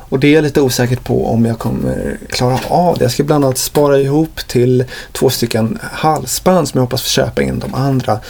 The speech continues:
Jag hoppas att de andra inte kommer fokusera så mycket på det här med smycken. Vad kan man säga mer? Jo, jag är en väldigt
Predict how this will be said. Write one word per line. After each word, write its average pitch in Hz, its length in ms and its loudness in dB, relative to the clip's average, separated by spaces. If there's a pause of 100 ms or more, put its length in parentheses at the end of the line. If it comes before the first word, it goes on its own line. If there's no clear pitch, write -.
(140)
Jag 143 80 0
hoppas 139 280 -2
att 127 60 -2
de 139 140 2
andra 131 220 4
inte 120 280 0
kommer 127 180 -4
fokusera 151 540 -2
så - 100 -4
mycket 120 180 -4
på - 60 -4
det 117 60 -4
här 113 60 -6
med 120 100 -6
smycken. - 920 -2
Vad 131 120 -2
kan - 80 -2
man 127 80 2
säga 135 220 2
mer? 151 280 2
Jo, 151 220 4
jag 139 100 2
är 139 40 0
en 135 80 -2
väldigt 135 340 0